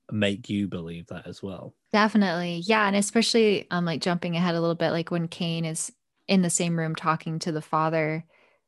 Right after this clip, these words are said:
Speaker 2: like, the director, they, they used, like, an interesting camera angle and, like, lens. So it makes it, I don't know if it was, like, a wide angle lens, but it makes it feel like it could be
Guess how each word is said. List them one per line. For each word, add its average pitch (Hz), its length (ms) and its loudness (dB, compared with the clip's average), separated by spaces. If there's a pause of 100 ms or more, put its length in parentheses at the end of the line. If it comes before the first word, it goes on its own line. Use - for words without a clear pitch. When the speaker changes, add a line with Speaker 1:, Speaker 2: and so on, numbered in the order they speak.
Speaker 2:
like, 196 200 2 (500)
the 185 220 2
director, 170 880 2
they, 175 160 2
they 196 140 4
used, 185 340 4
like, 170 260 -2 (160)
an 180 120 2
interesting 170 540 -2
camera 170 800 -2 (440)
angle 185 500 4
and, 190 120 4
like, 160 200 0
lens. 165 440 2
So 175 200 2
it 160 100 2
makes 170 300 -2
it, - 260 -4
I 202 80 2
don't 196 140 6
know 190 60 6
if 175 100 -6
it - 20 -2
was, 165 80 -2
like, 165 140 -2
a 156 80 0
wide 160 340 2
angle 165 240 -2
lens, 160 300 -4
but 165 100 -4
it - 80 -10
makes 160 240 -6
it - 80 -4
feel 156 260 -6
like 147 320 0
it 175 200 0
could 180 180 0
be 147 320 0